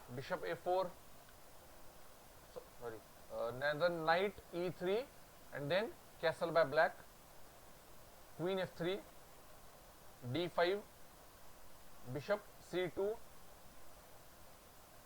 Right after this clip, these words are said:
जी सिक्स, queen ई वन,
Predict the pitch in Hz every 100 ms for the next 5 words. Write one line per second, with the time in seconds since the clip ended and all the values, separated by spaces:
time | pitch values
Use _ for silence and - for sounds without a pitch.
0 | - - 113 110 175 - 190 196 - -
1 | - - - - - - - - - -
2 | - - - - - - - - - -
3 | - - - - 156 196 202 - 180 180
4 | 180 196